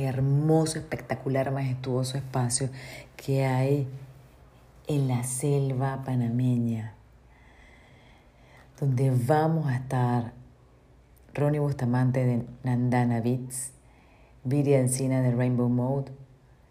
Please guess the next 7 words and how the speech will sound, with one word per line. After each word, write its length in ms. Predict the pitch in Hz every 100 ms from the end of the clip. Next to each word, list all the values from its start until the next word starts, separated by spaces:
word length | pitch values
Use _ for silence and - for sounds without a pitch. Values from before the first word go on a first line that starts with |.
| - _ _ - -
y 180 | 131
yo 320 | 120 123 117 -
de 80 | 117
Serenity 460 | - 117 117 117 120
Vibe 280 | 113 110 -
ocho, 400 | 135 139 - - - - _ - - - - - - - - _
dando 800 | 120 117 165 180 180 147 127 120